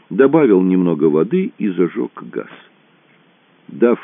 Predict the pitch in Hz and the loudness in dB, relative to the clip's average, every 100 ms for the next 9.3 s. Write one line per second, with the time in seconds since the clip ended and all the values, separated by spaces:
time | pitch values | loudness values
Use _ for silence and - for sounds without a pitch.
0 | 95 95 90 - 71 67 64 - 107 85 | -2 0 0 -2 -4 -4 -2 0 0 2
1 | 80 - 104 - 135 135 165 220 240 175 | -2 -2 -6 -4 -4 -2 -2 -2 -2 -4
2 | - _ _ _ _ 101 120 117 107 107 | -10 _ _ _ _ 2 4 4 4 2
3 | - - 101 90 76 67 69 78 67 82 | 2 -4 0 0 0 -2 -2 -4 -4 -2
4 | 143 180 - 143 175 - 90 87 82 78 | -2 -2 -4 -4 -4 -4 0 2 2 0
5 | - - 160 156 143 - 123 95 101 101 | -8 -2 0 2 2 0 -4 0 0 0
6 | 85 - 76 - - 67 - _ _ _ | -4 -4 -6 -8 -10 -10 -10 _ _ _
7 | _ _ _ _ _ _ - - 71 69 | _ _ _ _ _ _ -20 -12 -10 -10
8 | - 73 - - - 71 78 104 - 76 | -6 -4 -4 -8 -8 -4 -4 -6 -6 -4
9 | 101 - - | -4 -8 -18